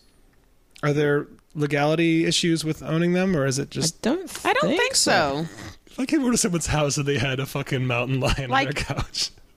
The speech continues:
Speaker 3: it would scare me daily, and that's kind of why I want, like, I would just be in the kitchen, and it would just
Speaker 1: Yeah.
Speaker 3: come around the corner, and I would just scream. And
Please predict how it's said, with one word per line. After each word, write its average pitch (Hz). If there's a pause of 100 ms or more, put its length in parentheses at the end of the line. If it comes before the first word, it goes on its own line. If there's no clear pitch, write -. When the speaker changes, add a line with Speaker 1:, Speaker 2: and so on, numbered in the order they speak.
(140)
Speaker 3:
it -
would 339
scare 262
me 180
daily, 190
and 180
that's 190
kind 233
of 208
why 165
I 151
want, 165
like, 170
I 196
would 240
just 269
be 247
in 220
the 190
kitchen, 208
and 190
it 185
would 190
just 196
Speaker 1:
Yeah. 208
Speaker 3:
come 190
around 180
the 175
corner, 185
and 190
I 196
would 170
just 190
scream. 190
And 175